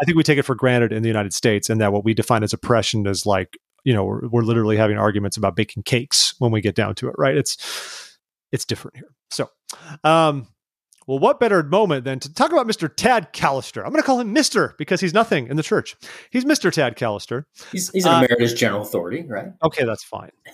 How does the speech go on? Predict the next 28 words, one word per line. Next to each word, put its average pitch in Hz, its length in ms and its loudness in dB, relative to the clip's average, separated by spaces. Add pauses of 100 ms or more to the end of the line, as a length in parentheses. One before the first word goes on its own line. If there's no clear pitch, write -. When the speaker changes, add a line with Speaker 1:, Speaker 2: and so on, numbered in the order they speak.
(100)
Speaker 1:
But 175 160 4
you 226 80 4
know 254 140 6
what? 220 140 6
If 202 120 0
we're 277 120 4
being 233 180 2
dissuaded 160 480 2
from 135 160 -4
calling 143 320 2
old 135 180 2
bishops 127 380 0
bishop 135 440 -2 (680)
and 123 520 0 (360)
old 139 160 2
stake - 260 0
presidents 131 320 2
president, 143 680 -2 (500)
why 302 160 4
do 311 80 0
we 247 80 2
still 202 380 2
refer 165 260 -2
to 147 60 -2
general 143 240 -2
authorities 131 340 -6
as 107 140 -12
elder? 98 340 -8